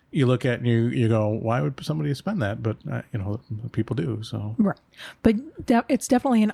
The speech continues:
Speaker 2: option
Speaker 1: Right.
Speaker 2: before a cruise, before or after a Disney trip. You know, if you're ever in the area, if you have a chance to check it out, it's definitely worth visiting. Wind and Waves, most definitely worth visiting.
Speaker 1: Sure.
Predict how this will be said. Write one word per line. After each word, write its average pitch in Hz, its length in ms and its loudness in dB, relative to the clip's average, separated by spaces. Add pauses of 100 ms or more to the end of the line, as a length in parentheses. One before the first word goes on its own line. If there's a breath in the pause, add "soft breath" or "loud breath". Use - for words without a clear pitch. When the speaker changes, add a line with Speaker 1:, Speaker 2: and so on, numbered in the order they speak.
Speaker 2:
option 196 680 0 (280)
Speaker 1:
Right. 101 140 -2
Speaker 2:
before 202 360 2
a 190 40 -2
cruise, 190 800 -2 (440)
before 196 500 2
or 196 60 2
after 190 320 0
a 180 40 0
Disney 190 340 2
trip. 190 440 -2 (1120)
You 285 140 6
know, 190 120 6
if 180 140 0
you're 208 140 4
ever 202 240 2
in 214 180 4
the 196 140 2
area, 190 240 2
if 190 100 0
you 202 80 4
have 196 100 2
a 190 60 0
chance 190 320 2
to 208 140 -4
check 196 200 -2
it 190 60 0
out, 190 240 0
it's - 200 -2
definitely 202 400 2
worth 185 400 2
visiting. 208 520 0 (560 loud breath)
Wind 208 180 6
and 196 140 4
Waves, 196 400 2 (680 soft breath)
most 214 360 8
definitely 180 360 -2
worth 170 260 2
visiting. 160 360 0 (280)
Speaker 1:
Sure. 226 200 -4